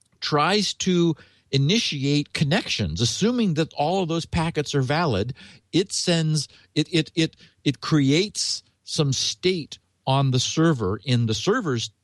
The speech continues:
T C P I P stack to say, "Oh, somebody wants to connect to me."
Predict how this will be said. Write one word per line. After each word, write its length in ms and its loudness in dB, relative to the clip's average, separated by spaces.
T 140 -4
C 240 -2
P 260 2
I 160 2
P 220 -4
stack 640 -2
to 80 -4
say, 200 0
"Oh, 300 0
somebody 340 -2
wants 280 -4
to 100 -6
connect 340 -2
to 60 -2
me." 260 -2